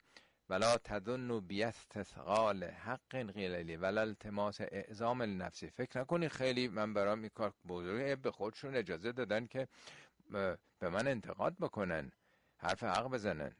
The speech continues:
میگه کسی که «فانه من استثقل الحق»، یعنی یقال، اه، له او العدل ان یعرض علیه، کسی که شنیدن حرف حق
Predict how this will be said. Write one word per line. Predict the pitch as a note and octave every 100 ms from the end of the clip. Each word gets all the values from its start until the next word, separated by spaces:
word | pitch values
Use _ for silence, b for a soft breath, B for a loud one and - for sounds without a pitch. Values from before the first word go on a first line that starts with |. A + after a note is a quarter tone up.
| -
میگه | D#2 F#2 G#2+
کسی | - A2+ -
که | G#2 F#2
«فانه | G2 E2+ F2 F2 G2+
من | G2+ G2
استثقل | F#2 - C3 B2 - F#2
الحق»، | F2 E2+ A2 A#2+
یعنی | G2+ F#2 E2+ E2+ -
یقال، | F#2 F#2 F#2+ G#2+ F#2+
اه، | E2 - B B B B - F2+ F2 E2 F2+ - _ _ -
له | F#2 F#2+ F#2
او | A2+ B2+ A#2+ - _ _ _ _ _
العدل | G2 G2 G2 F#2+ F#2 G#2+
ان | G2+ G2+
یعرض | A2 G2+ F2+
علیه، | F2+ G#2 A#2 -
کسی | - F3+ -
که | C#3 G#2+
شنیدن | - - C3+ C#3 C3+ D#3 F3
حرف | C#3+ A#2 G#2+ F2+
حق | E2+ E2 D2+